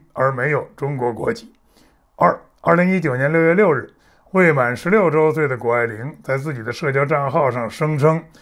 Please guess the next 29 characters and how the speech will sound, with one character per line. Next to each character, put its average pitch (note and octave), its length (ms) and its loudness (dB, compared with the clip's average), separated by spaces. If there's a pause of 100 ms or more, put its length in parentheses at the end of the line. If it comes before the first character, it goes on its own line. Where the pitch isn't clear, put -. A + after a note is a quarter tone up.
(240)
自 F3 180 -2
己 A2 160 -8
加 D3+ 240 4
入 E3 140 2
了 A#2+ 80 -2
中 C3 180 -8
国 C#3 120 -2
国 C3 180 -2
籍， B2 260 -8 (340)
并 C#3 220 -6
且 G#2+ 140 -4
还 - 180 -2
配 C#3+ 240 0
文 B2+ 300 -4 (320)
：“中 F3+ 220 2
国 D3+ 220 4
自 G#3+ 360 0
由 C#3 220 2
式 C3+ 180 0
滑 C3 320 0
雪 A#2+ 180 -6
运 B2 160 -6
动 A#2+ 160 -6
员 B2 200 -4
谷 A#2 160 -2
爱 G#2+ 160 2
凌 A#2+ 200 -4
报 D3+ 160 0
道， F#3 200 0